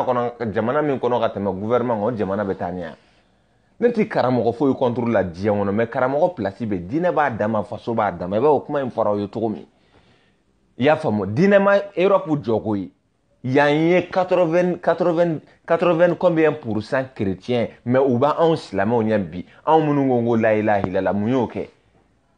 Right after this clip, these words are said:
Sa min na yan hɛrɛ la. Funteni mi bɔ yan hɛrɛ la ka ban hɛrɛ la. Hɛrɛ sugu bɛɛ lajɛlen bɛ yan. Mais munna silamɛ duguw sofɛlen nɔ bi? Yemɛni ninnu n'a fɛnw, balawu bɛɛ de bɛ yen.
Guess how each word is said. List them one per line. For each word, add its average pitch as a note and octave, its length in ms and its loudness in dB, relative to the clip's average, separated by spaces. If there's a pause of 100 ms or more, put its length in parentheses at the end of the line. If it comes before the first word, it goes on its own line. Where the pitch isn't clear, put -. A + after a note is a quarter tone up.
(160)
Sa F3+ 280 0
min D3+ 220 2
na A2 80 2
yan A2+ 200 0 (140)
hɛrɛ A#2+ 300 2
la. E2+ 140 -6 (260)
Funteni B2+ 320 0
mi F3 140 4
bɔ C3 180 2
yan A2+ 140 0 (100)
hɛrɛ C3+ 260 4
la G#2+ 100 -2
ka F#2 120 -10
ban A2 380 -2
hɛrɛ D3 320 2
la. E2+ 140 -4 (640)
Hɛrɛ G3+ 280 4 (140)
sugu F3+ 200 -2
bɛɛ C#3+ 200 0
lajɛlen A#2+ 460 0
bɛ G#2+ 140 2
yan. - 120 -2 (420)
Mais E3 180 2
munna D3+ 400 2
silamɛ C#3+ 460 0 (120)
duguw F3+ 320 4
sofɛlen D3 500 0
nɔ C3 80 2
bi? E2+ 180 -6 (320)
Yemɛni E3 560 4
ninnu C3 280 0
n'a B2 200 2
fɛnw, G2 320 -2
balawu A#2+ 320 2
bɛɛ A#2+ 240 0
de F#2 120 -2
bɛ F#2 80 -2 (100)
yen. - 80 -10